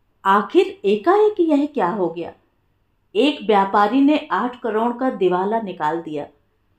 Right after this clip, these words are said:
उसके साथ कई फर्म और दो तीन बैंक भी पिस मरे। हमारी भी वही गत होगी। अमला ने कुछ क्रुद्ध होकर कहा, "बको मत, मैं यह जानना चाहती हूँ कि हमें कुल कितना रुपया देना है?"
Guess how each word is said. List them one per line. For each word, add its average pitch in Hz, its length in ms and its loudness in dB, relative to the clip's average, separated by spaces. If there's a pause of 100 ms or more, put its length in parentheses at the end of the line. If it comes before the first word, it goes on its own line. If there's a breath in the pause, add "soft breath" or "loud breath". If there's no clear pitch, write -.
(180)
उसके 262 340 -4
साथ 269 460 0
कई 254 260 0
फर्म 262 420 0 (240)
और 240 160 2
दो 202 240 2
तीन 247 380 -2
बैंक 208 300 -2
भी 247 180 -4
पिस 185 340 -8
मरे। 156 300 -10 (580)
हमारी 214 400 4
भी 330 160 4
वही 220 280 0
गत 165 260 -6
होगी। 160 320 -12 (1000)
अमला 226 360 6
ने 311 180 6
कुछ - 340 -4
क्रुद्ध 254 320 0
होकर 254 320 4
कहा, 254 400 -8 (420)
"बको 202 360 2
मत, 294 380 2 (100)
मैं 214 280 2
यह 262 320 6
जानना 214 360 4
चाहती 220 420 -2
हूँ 330 200 2
कि 381 120 0
हमें 294 380 -2
कुल 330 220 -6
कितना 311 320 -2
रुपया 240 340 0
देना 175 280 -6
है?" 196 260 -18